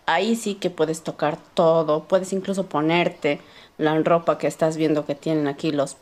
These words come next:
personajes, eh, es absolutamente interactivo y me extraña que siendo un lugar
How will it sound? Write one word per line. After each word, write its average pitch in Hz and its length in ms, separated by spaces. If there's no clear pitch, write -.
personajes, 156 1160
eh, 139 340
es 196 340
absolutamente 190 840
interactivo 175 1200
y 170 680
me 175 220
extraña 185 840
que 135 520
siendo 175 520
un 180 200
lugar 175 400